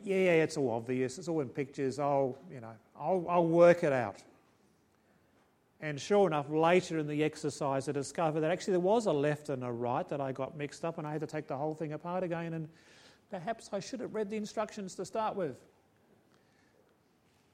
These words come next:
The second confession that I have here is that I am reluctant when I go into a shop to ask for assistance.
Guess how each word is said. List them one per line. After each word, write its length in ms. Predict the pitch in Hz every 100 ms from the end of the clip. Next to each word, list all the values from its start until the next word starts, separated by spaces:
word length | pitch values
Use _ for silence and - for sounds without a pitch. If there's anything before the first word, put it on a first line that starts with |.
| _ _ 208
The 120 | 180
second 420 | - 254 247 196
confession 640 | 175 156 139 156 147 147 135
that 100 | 135
I 140 | 135
have 280 | 135 143 135
here 280 | 156 139 139
is 160 | 135
that 120 | 147 -
I 300 | 180 208 233
am 320 | - 185 180
reluctant 720 | 170 170 160 170 180 - 160 147
when 140 | 151
I 140 | 143 147
go 300 | 160 190 202
into 300 | 196 180 170
a 60 |
shop 380 | 170 139 127 -
to 120 | - -
ask 400 | 147 139 - -
for 120 | 135
assistance. 760 | 127 - 110 - 104 - -